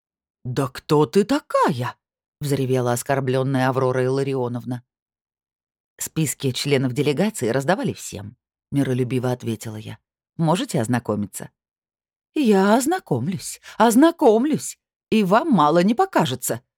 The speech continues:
Понабирали всякой». Она не договорила, хоть и рвалось нелицеприятное слово,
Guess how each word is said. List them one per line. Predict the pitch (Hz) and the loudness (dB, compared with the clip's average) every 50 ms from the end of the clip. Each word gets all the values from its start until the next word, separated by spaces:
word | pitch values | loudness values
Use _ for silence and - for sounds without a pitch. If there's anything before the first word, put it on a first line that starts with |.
| _ _ _ | _ _ _
Понабирали | - 233 214 214 185 214 247 330 330 202 160 | 2 4 4 4 4 4 4 4 4 2 2
всякой». | - - - 190 165 - - 196 - - _ _ _ _ _ _ _ _ _ _ _ _ _ _ _ | 0 0 0 0 0 2 0 0 0 -2 _ _ _ _ _ _ _ _ _ _ _ _ _ _ _
Она | 151 170 196 240 | 0 2 2 2
не | 277 302 | 2 0
договорила, | 262 285 233 277 269 285 269 202 160 160 156 156 165 - _ _ _ _ _ | 0 -2 -2 -2 0 0 0 0 -2 -2 -4 -6 -10 -14 _ _ _ _ _
хоть | - - 180 170 - | -2 -2 0 0 0
и | 208 | 0
рвалось | 220 233 247 196 147 131 - - | -2 0 0 0 0 0 0 -2
нелицеприятное | 139 135 135 131 - - - 147 139 131 127 127 - 147 139 131 | -2 -2 -2 -2 -4 -4 -4 -2 -2 0 -2 -2 -2 -2 -2 -2
слово, | 127 - 139 131 135 135 127 131 127 | -2 -2 0 0 2 2 0 -2 -4